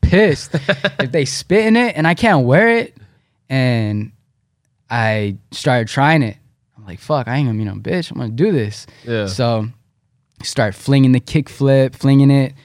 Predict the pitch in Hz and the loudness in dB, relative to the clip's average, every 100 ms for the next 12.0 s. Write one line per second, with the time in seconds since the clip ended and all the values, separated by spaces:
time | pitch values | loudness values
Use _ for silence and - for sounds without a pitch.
0 | _ _ _ _ _ _ _ _ - 151 | _ _ _ _ _ _ _ _ -2 2
1 | 185 185 - 185 156 147 185 175 139 113 | 4 2 4 4 6 4 4 2 2 0
2 | 104 - _ 120 120 117 123 156 185 185 | -4 -12 _ -4 -2 0 2 4 4 4
3 | 160 127 - 175 127 95 127 165 131 107 | 2 0 2 2 2 -2 0 2 2 -2
4 | 113 117 117 - - - 143 151 107 - | -4 -4 -6 -12 -20 -2 2 2 0 -6
5 | _ _ - 123 127 131 120 113 113 113 | _ _ -6 -6 -4 -4 -2 -2 -4 -2
6 | 127 185 190 143 117 110 123 156 143 120 | 2 2 4 2 0 -2 2 2 2 2
7 | 143 120 101 95 - - 131 113 - 123 | 2 2 -2 -4 -8 0 2 2 2 4
8 | 160 - 95 95 101 160 165 127 104 - | 4 2 -2 0 2 2 2 0 -2 -2
9 | - 185 196 202 180 139 135 135 135 - | 2 4 4 4 4 4 4 2 0 -12
10 | - - - _ - - 143 139 131 110 | -20 -20 -20 _ -16 -2 0 2 0 -4
11 | 101 110 120 131 135 - 139 135 135 80 | -6 -2 0 2 2 2 2 4 2 -2